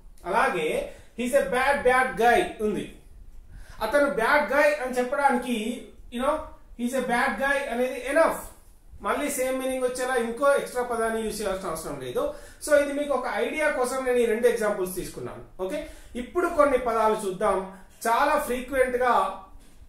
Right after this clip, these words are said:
సేమ్ మీనింగ్ వచ్చే వర్డ్స్ ని చాలా ఎక్కువ మంది పక్క పక్కనే యూజ్ చేస్తూ ఉంటారు. అలా యూజ్ చేయకుండా ఉండేలా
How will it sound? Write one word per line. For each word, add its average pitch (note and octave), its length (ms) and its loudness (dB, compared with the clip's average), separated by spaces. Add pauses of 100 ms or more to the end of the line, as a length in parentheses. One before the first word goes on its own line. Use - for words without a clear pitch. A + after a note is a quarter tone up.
(160)
సేమ్ C#4 360 4
మీనింగ్ C4+ 260 0
వచ్చే A#3 220 2
వర్డ్స్ A3+ 400 0
ని A#3+ 80 2
చాలా G#3+ 300 2
ఎక్కువ G3 320 2
మంది A3+ 640 -2
పక్క A#3 220 -2
పక్కనే B3 380 0
యూజ్ A3 300 -2
చేస్తూ F3 220 -4
ఉంటారు. C#3 280 -10 (100)
అలా G3 160 0
యూజ్ B3 360 -2
చేయకుండా A#3 380 2
ఉండేలా G3 600 0